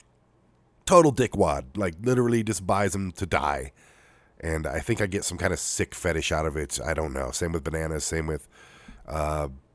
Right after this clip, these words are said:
carrots. Do you know how long it takes carrots to turn mushy and gross?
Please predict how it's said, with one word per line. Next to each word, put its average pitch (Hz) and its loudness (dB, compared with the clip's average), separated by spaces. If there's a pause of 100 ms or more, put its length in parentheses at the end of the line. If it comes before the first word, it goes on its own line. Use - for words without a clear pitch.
(120)
carrots. - 0
Do 160 -8
you 202 2
know 339 8
how 190 6
long 143 8
it - -2
takes 117 0
carrots 107 2
to 101 -8
turn 98 0
mushy 92 0
and 87 -2
gross? 82 -2